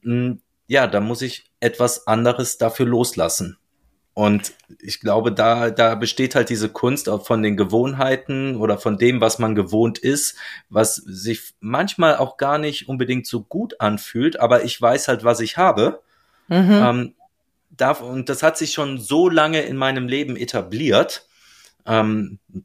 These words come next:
Speaker 1: dass es dann einfach nur, weil's so lange da ist und weil es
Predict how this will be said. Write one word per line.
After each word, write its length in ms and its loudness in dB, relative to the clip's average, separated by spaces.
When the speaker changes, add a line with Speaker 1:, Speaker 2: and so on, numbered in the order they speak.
Speaker 1:
dass 220 0
es 140 -8
dann 260 -2
einfach 400 -2
nur, 240 0
weil's 220 -4
so 100 -4
lange 280 0
da 280 2
ist 340 -6
und 360 -10
weil 300 2
es 360 -6